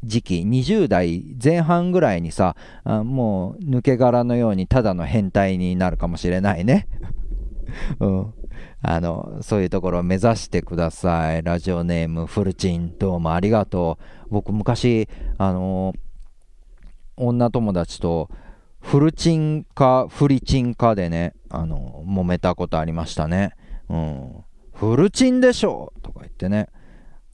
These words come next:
その女の子は、「フリチンでしょ」っていうことを言ってましたけどもね。うん。結局どっちでもいいみたいですけども、皆さんどっちを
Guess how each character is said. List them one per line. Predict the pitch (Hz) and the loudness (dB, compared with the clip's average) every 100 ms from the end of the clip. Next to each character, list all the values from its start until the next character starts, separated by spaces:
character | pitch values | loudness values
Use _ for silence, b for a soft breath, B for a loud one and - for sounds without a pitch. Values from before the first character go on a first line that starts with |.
| - - | -16 -12
そ | - | -4
の | 135 123 | 0 0
女 | 139 143 135 | 0 2 2
の | 127 113 | 0 -2
子 | - 123 | -2 0
は、 | 156 170 - B B - - - 69 | 4 2 0 B B -14 -12 -10 -10
「フ | 85 127 | -2 0
リ | 131 208 | 4 2
チ | - 240 | 4 2
ン | 233 | 6
で | 220 | 4
し | 185 147 | 4 -2
ょ」 | 87 - - | -6 -12 -10
っ | - | -2
て | |
い | |
う | 87 | -2
こ | - | -2
と | 82 | -4
を | 85 | -4
言 | |
っ | 76 | -2
て | 87 | -2
ま | 82 | -4
し | - | -4
た | 80 | -6
け | 76 | -4
ど | 78 | -6
も | 80 | -4
ね。 | 87 95 - | -2 -4 -2
う | 110 | -2
ん。 | 87 80 76 - | -2 -4 -8 -4
結 | 117 | -2
局 | 120 120 | 0 0
ど | 113 | 0
っ | 104 | 0
ち | - | 2
で | 151 | 2
も | 165 | 2
い | 175 | 0
い | |
み | 92 78 | 0 -2
た | 76 | -4
い | |
で | 76 | -4
す | 78 | -6
け | - | -6
ど | 85 | -4
も、 | 80 | -2
皆 | 90 104 123 | 0 0 0
さ | 101 | 0
ん | 92 | 0
ど | 165 | -4
っ | - | -2
ち | - | -2
を | 85 | 0